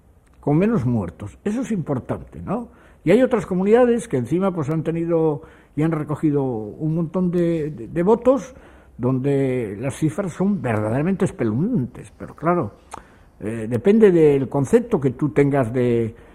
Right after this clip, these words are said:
de lo que deben ser las prioridades. Y yo, desde luego, no sé otras comunidades, pero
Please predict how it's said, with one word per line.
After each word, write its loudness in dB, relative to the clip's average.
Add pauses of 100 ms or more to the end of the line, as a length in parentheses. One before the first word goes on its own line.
(380)
de 0
lo 0
que -6
deben 2
ser 0
las -2
prioridades. -2 (100)
Y -2
yo, 6
desde 2
luego, -2 (400)
no 0
sé 2
otras -2
comunidades, 0
pero -4